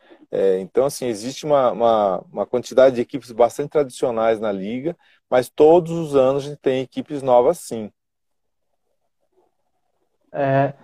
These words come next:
Speaker 2: não, eu, eu, alguém aqui falou aqui, sempre que estamos, eu acho que o Jacob Barreto Casimiro.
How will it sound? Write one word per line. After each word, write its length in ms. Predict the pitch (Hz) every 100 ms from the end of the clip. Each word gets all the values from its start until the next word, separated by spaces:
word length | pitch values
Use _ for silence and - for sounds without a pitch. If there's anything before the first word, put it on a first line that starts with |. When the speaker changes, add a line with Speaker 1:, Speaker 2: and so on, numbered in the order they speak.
| _ _
Speaker 2:
não, 300 | 147 156 170
eu, 180 | 156 156 -
eu, 280 | - 143
alguém 420 | 147 143 135 151 151
aqui 180 | -
falou 360 | 147 - 127 131
aqui, 340 | 127 - 180
sempre 480 | 185 - 170 - 165
que 120 | 165
estamos, 840 | 170 175 - 147 151 165 175 165 165
eu 80 | 143
acho 220 | 139 -
que 100 | -
o 200 | 156 151 _ _ _ _ _ _ _
Jacob 840 | 135 139 151 - - 139 160 165 175 170 170 170 _ _ _ _ _ _ _ _ _ _ _ _ _ _
Barreto 800 | 147 147 143 127 147 165 - 170
Casimiro. 1500 | - 151 139 - - - - 151 143 139 139 143 135 113